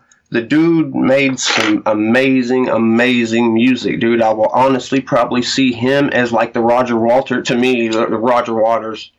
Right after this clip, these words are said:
uh, with, like, Pink Floyd, uh, of my time, 'cause I, I, res-, I, even when I was a kid smoking my first joint, it was all about The Wall and Pink Floyd. Uh, like, that was just what we freaking did. Whoever you wanna say, the person of your era,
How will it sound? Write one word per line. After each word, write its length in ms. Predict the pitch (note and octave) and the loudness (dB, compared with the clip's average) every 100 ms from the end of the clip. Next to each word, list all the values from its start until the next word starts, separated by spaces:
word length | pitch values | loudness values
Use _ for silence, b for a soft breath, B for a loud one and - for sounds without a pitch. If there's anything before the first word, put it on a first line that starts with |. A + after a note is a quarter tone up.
| _ _ | _ _
uh, 340 | - A2 G#2 D#2 - _ _ | -4 0 -2 -4 -12 _ _
with, 140 | A2+ | -4
like, 140 | G#2 G2 | -2 -2
Pink 180 | C3+ - | -4 -2
Floyd, 380 | C3 A#2+ A2 B B | -2 0 -2 B B
uh, 160 | B2 A#2 | 0 0
of 160 | B2+ A#2+ | 0 2
my 220 | B2 D3 | 2 0
time, 340 | C#3+ A#2+ A#2 | 0 0 0
'cause 220 | A#2 A#2 A#2 | -2 -4 -2
I, 120 | A#2 | -2
I, 160 | A2 | -2
res-, 300 | A2+ A2+ - | -2 -4 -2
I, 180 | G#2 G2+ - | -2 -2 -4
even 260 | A2+ A2 G#2+ | -2 0 0
when 140 | G#2+ | 2
I 100 | G#2+ | 2
was 120 | G#2 F#2+ | 0 -4
a 20 | |
kid 460 | - B2 A#2 G#2+ - - | -4 -2 -2 -4 -16 -6
smoking 460 | - A2+ A2+ A2+ | -4 0 0 0
my 140 | A2 A2 | 0 0
first 280 | A#2 G#2+ G2 | 0 -2 -2
joint, 340 | A2 A2+ G#2+ | 0 0 0
it 40 | - | -2
was 120 | G#2 | 0
all 160 | G#2 G2+ | 0 0
about 280 | G#2+ G#2+ | -2 -2
The 60 | G2 | -2
Wall 440 | G#2 A2+ A2 G#2+ | 0 2 2 0
and 120 | A2 G#2 | 0 -2
Pink 200 | B2+ - | -4 -2
Floyd. 400 | B2+ A#2+ A#2 B2+ | 0 0 0 0
Uh, 280 | A#2+ A#2+ A2 | 2 2 0
like, 180 | A#2+ A#2+ | -2 0
that 120 | A#2 | -2
was 100 | A#2 | 0
just 140 | A2 | -2
what 120 | A#2+ - | -2 -2
we 200 | A2+ G2+ | -2 -2
freaking 560 | A2 A2 - A#2+ G#2 | -2 -2 -2 -2 0
did. 280 | A#2 A#2+ A2+ B B | 0 0 -2 B B
Whoever 280 | F#3+ E3+ E3+ | 0 2 2
you 120 | D#3+ D#3 | 2 2
wanna 200 | D3 C3 | 2 0
say, 380 | - C3 B2 A#2 | 0 0 0 -2
the 240 | A#2 A#2 | -2 -2
person 360 | C#3 B2+ - A#2+ | -2 -2 0 -2
of 120 | A2+ | -2
your 220 | A2 A#2+ | -2 -2
era, 460 | - B2 A2 A2 | 0 0 0 -2